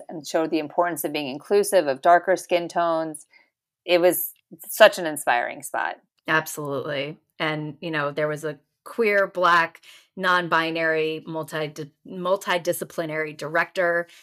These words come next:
Speaker 2: Day Day, who was at the helm. And it was an all-Black, all-female creative team, which unfortunately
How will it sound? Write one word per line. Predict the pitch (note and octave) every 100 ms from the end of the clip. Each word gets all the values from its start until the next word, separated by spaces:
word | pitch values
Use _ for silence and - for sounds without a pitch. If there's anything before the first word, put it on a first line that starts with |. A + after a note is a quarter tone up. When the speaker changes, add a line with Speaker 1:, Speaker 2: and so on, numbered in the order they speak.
| _ -
Speaker 2:
Day | F3+ E3+
Day, | F3 E3+ E3 E3 E3+ D#3
who | - E3 D#3 D3+ D3 _
was | D#3 D#3 D#3+ D3
at | C#3 C#3+
the | -
helm. | E3+ F#3+ F#3 F3+ F3+ - - - -
And | B3+ C4 C4 B3+ B3+
it | A#3+
was | A#3
an | A3+ -
all-Black, | G#3 G#3+ A3 G3+ G3 F#3 F3+ - _
all-female | F#3+ F#3 F3 - F3 E3 D#3
creative | - E3+ D#3+ D#3
team, | - - D#3 C3+ B2+
which | E3+ F3+ F3 - _
unfortunately | G3 G3 - - A3+ B3+ - E3+ - C3 C#3 F#3